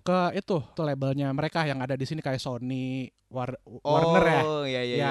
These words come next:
Speaker 2: iya,
Speaker 1: bisa
Speaker 2: iya.
Speaker 1: gitu izin.
Speaker 2: Oh, jadi harus ada proses izinnya ya?
Speaker 1: Harusnya sih gitu.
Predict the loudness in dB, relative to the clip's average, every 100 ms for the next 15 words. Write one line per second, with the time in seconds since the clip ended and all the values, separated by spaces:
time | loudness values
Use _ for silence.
0 | 0 -2 -2 -4 -4 -2 0 2 2 2
1 | -4 -10 -6 -4 -4 -4 -4 -4 -6 -10
2 | -10 -8 -6 -6 -6 -2 2 4 4 2
3 | 2 0 0 -2